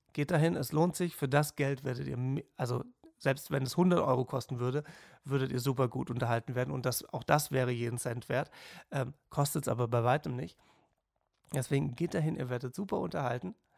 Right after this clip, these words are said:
Und, ähm, es lohnt sich.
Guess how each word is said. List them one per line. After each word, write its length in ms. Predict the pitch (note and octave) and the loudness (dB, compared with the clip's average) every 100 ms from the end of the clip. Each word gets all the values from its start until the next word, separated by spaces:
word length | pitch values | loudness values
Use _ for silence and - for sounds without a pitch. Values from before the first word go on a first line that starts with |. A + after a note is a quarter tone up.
| - - _ | -20 -20 _
Und, 420 | - B2+ B2 B2+ | -6 -4 -2 -4
ähm, 400 | F#3 B2 A#2+ A#2+ B2 _ _ _ _ _ _ _ _ _ _ _ _ _ _ - - - - - | -2 -2 -2 -4 -8 _ _ _ _ _ _ _ _ _ _ _ _ _ _ -20 -20 -20 -20 -16
es 140 | - | -10
lohnt 320 | B2+ A#2+ C3 - | -2 2 4 2
sich. 340 | G#2+ - - | -4 -12 -18